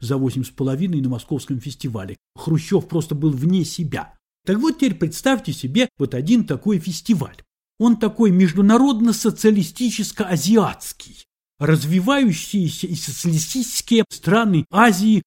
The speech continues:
и того, что там кругом. То есть Китай, Корея, Вьетнам, кстати, Арабская Республика, Египет, ну и, конечно, Таджикистан, Туркмения.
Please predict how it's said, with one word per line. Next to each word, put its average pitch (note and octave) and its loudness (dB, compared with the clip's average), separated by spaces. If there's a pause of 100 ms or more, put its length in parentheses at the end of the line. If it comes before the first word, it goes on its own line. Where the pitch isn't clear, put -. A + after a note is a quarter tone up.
и G3+ 2
того, G3 2
что G3 -2
там F#3 0
кругом. D#3 2 (180)
То G#3+ 4
есть - 0 (160)
Китай, E3 2 (160)
Корея, E3+ 2 (140)
Вьетнам, E3+ 4 (180)
кстати, E3+ 2
Арабская A#3+ 0
Республика, F3+ 0
Египет, F3 -2 (180)
ну A#3+ 6
и, C4+ 6
конечно, F3 2
Таджикистан, D3 -2
Туркмения. G#3+ 0